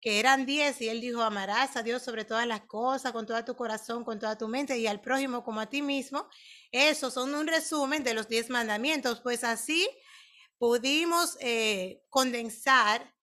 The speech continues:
las virtudes, y ustedes verán ahora, en solo cuatro virtudes básicas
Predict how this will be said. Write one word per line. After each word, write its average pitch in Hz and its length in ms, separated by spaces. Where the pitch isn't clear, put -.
las 226 300
virtudes, 247 920
y 220 80
ustedes 233 260
verán 240 340
ahora, 214 600
en 214 180
solo 285 340
cuatro 254 420
virtudes 220 560
básicas 220 640